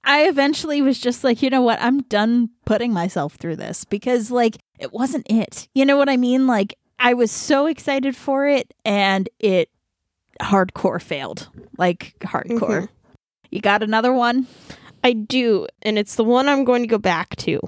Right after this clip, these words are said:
Speaker 1: Okay.
Speaker 2: But it's currently not finished, and that actually kind of bugs me. <laughs> And I wanna finish it, but, like, I know I can't right now.
Speaker 1: Uh-huh.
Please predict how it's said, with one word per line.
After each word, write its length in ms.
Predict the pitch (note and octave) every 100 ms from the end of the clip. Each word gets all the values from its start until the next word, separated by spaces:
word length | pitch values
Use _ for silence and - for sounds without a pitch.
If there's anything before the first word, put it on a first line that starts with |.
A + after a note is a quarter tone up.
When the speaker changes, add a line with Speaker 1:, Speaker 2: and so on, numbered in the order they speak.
| - _ -
Speaker 1:
Okay. 440 | G3 - F#3 E3 A3 _ _ -
Speaker 2:
But 220 | G#3+ G3+
it's 180 | G3 - -
currently 500 | - B3+ B3+ A#3+ A3+
not 320 | G#3+ G3 -
finished, 520 | G3 F3 F#3 G#3 - -
and 240 | F#3+ F#3 E3+ -
that 220 | F#3 -
actually 400 | D3 D3 - G#3
kind 240 | - A#3+ A#3+
of 80 |
bugs 320 | B3 A#3+ - C4
me. 160 | C4
<laughs> 100 | - - _ _ -
And 140 | G#3
I 120 | G3 F#3+
wanna 360 | - F3+ F#3+
finish 340 | G3 G#3+ G#3+ A#3+
it, 200 | A#3 -
but, 180 | G3
like, 180 | F3+ E3 -
I 120 | F3+
know 260 | F3 E3+ E3+
I 160 | F3 - _ _ _
can't 400 | - - E3 F3 -
right 180 | A#3+ -
now. 400 | C#4 C#4+ D4 D4+ _ _ -
Speaker 1:
Uh-huh. 520 | F#3+ F#3 G3+ F#3 B3